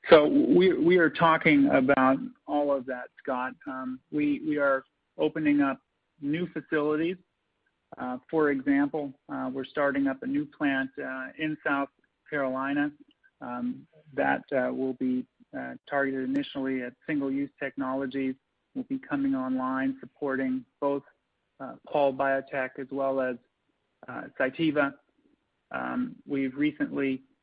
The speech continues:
uh, completed, uh, a small deal in China, uh, buying out our joint venture partner and are expanding, uh, our single-use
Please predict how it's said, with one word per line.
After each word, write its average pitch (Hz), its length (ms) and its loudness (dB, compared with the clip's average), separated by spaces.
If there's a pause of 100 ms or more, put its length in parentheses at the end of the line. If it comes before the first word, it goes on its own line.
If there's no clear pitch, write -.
(280)
uh, 127 200 -4
completed, 139 680 -2 (500)
uh, - 260 -8
a - 120 -14
small 143 300 4
deal 143 580 2
in 131 160 -2
China, 143 500 2 (480)
uh, 127 200 -6
buying 135 420 -2
out 135 220 -2
our 127 120 0
joint 131 320 0
venture 143 440 0
partner 135 420 2
and 127 140 0
are 123 120 -2
expanding, 143 800 2 (440)
uh, 127 260 -4
our 127 460 -2 (400)
single-use 139 420 0